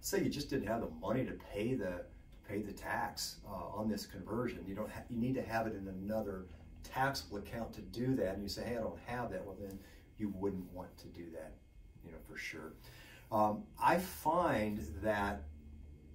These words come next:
uh, my older clients are using their I R A to make charitable gifts through this qualified charitable,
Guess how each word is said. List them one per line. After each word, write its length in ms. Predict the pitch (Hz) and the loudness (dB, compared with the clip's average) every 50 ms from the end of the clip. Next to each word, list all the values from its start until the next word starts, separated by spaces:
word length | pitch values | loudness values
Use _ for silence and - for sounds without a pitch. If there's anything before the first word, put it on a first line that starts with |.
| - - - - - - | -14 -14 -14 -14 -10 -6
uh, 360 | - 104 104 101 101 101 101 104 | -2 0 0 2 2 0 -2 0
my 220 | 113 110 110 107 | 0 0 2 2
older 300 | - - 135 165 196 202 | 4 8 8 8 8 8
clients 500 | - - 117 110 104 104 104 104 101 - | 6 4 2 2 2 4 2 2 0 0
are 80 | 110 110 | -2 -4
using 560 | 104 101 113 135 156 170 165 - 131 117 107 | -2 2 6 8 8 8 8 6 2 2 4
their 220 | 104 104 101 98 101 | 4 6 6 6 6
I 120 | 104 104 | 6 6
R 200 | 104 101 98 107 | 4 4 4 4
A 140 | 113 117 117 | 4 2 2
to 100 | 113 - | 0 0
make 220 | 101 98 98 98 - | -2 -2 -2 -2 -2
charitable 400 | - - 117 110 104 101 98 95 | -4 -2 0 2 2 0 0 -4
gifts 480 | 90 - 107 117 127 120 - - - | -2 0 4 4 4 4 2 -2 -4
through 160 | - 104 101 | -2 -2 0
this 180 | 98 101 98 - | 0 0 0 -2
qualified 800 | - - - - 104 107 113 113 110 110 - 107 104 101 98 92 | -4 -6 -2 4 6 6 6 6 4 2 0 2 2 2 0 0
charitable, 720 | - - - - 101 101 101 101 101 90 92 92 92 92 | -4 -6 -2 0 2 2 2 2 -2 -4 -4 -6 -6 -8